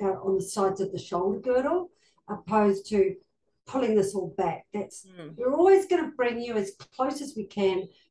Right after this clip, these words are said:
Speaker 1: to ideal.
Speaker 2: Mm.
Speaker 1: We have an idea of what ideal is. We try and bring you as close as we can to that. Yeah.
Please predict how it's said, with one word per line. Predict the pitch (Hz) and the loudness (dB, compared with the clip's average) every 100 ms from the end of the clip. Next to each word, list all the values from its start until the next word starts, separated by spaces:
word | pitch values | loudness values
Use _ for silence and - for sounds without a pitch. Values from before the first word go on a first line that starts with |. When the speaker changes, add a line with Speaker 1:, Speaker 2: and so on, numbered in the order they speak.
| - | -12
Speaker 1:
to | - 214 196 | -4 -2 2
ideal. | 214 180 - 196 160 143 - _ _ _ 196 | 4 4 4 4 2 -4 -10 _ _ _ -6
Speaker 2:
Mm. | 196 185 151 - _ - | -4 -4 -8 -14 _ -6
Speaker 1:
We | 208 | -2
have | 269 | 0
an | 269 | 2
idea | 226 202 190 | 2 2 2
of | 185 | 2
what | 175 | 0
ideal | 170 190 247 254 | 0 0 0 2
is. | 247 247 - _ _ | 0 -2 -12 _ _
We | 180 | -10
try | - 220 | -4 -2
and | 196 | 0
bring | 196 175 | 2 2
you | 170 | 0
as | - | -4
close | 180 170 | -6 -6
as | 165 165 | -6 -10
we | 156 | -8
can | 170 151 | -6 -6
to | 160 143 | -6 -6
that. | 135 127 - _ | -6 -8 -14 _
Yeah. | 165 143 | -10 -10